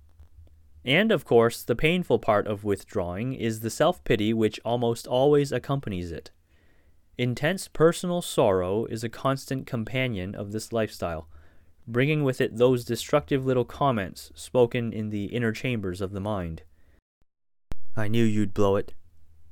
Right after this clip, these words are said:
You never do anything right. Wouldn't you know it would happen to me? Why, why, why?" Even the friends of a self-pitier are selected for their willingness to commiserate in the tragedies of daily living.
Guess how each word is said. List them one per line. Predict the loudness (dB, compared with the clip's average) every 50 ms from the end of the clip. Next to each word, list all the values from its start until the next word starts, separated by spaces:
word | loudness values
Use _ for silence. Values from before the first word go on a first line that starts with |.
| -16 -12 -6
You | -2 2
never | 4 4 4 4 4
do | 2 2 2
anything | 2 0 -2 -4 -4 -4 -4
right. | -2 -2 -2 -2 -4 -10 -16 -14 -14 -14 -14 -14 -14 -14 -14 -14 -14 -14 -14 -16 -18 -18 -16 -6
Wouldn't | 0 0 2 2 0 0
you | -2
know | 0 2 2 2 2 2
it | 2 2
would | 0 -4 -2
happen | -4 -6 -4 -4 -6 -8
to | -6
me? | -6 -6 -6 -6 -6 -8 -12 -20 -20 -20 -20 -20 -20 _ _ _ _ _ -14 -6
Why, | 0 2 2 2 2 -2 -6 -6 -8 -12 -20 -10 0
why, | 4 4 4 6 4 4 2 4
why?" | 4 4 6 8 8 6 6 4 -2 -10 -12 -16 -20 -14 -10 -10 -10 -10 -12 -20 -20 -20 -20 -20 _ -14 -4
Even | -2 -2 -2 0 -2
the | -2 -2
friends | -2 0 2 2 2 2 0 0 -2
of | 0 -2
a | -2
self-pitier | -4 0 0 0 0 0 -2 4 6 6 6 6 0 0 -2 -2 -2
are | -2 -2 -2
selected | -2 -2 -2 0 0 0 0 -2 -4 -4 -4
for | -4 -4 -2
their | 2 2 2 4
willingness | 4 4 4 4 4 4 2 -4 -6 -8 -10
to | -8 -8 -8
commiserate | -6 -4 -2 0 0 -2 0 0 0 2 2 0 0 -4
in | -6 -6 -6
the | -6
tragedies | -6 -2 0 2 2 2 0 -2 -4 -4 -4 -4 -2
of | -4 -4 -4 -2
daily | -4 -4 -2 -2 -4 -4
living. | -4 -4 -6 -6 -8 -12 -12